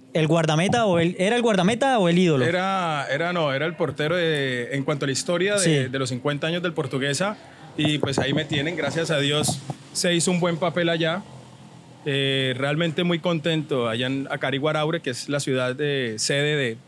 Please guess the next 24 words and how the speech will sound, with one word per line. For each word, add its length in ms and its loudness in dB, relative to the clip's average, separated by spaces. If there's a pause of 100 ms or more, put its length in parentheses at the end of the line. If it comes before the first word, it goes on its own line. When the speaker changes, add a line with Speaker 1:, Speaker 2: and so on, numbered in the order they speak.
(200)
Speaker 2:
de 80 0
este 160 0
equipo, 340 -2
y 60 0
sí, 180 0
estoy 280 -2
ahí 220 -2
entre 300 -2
los, 340 -4 (360)
los 120 0
arqueros 320 0
de 60 0
la 80 0
historia 300 0
del 80 -2
Portuguesa 600 -2
y 220 -2 (540)
Y 100 0
pues 200 -2
eso 180 0
no 80 0
lo 100 2
regalan, 460 0
¿no? 160 -2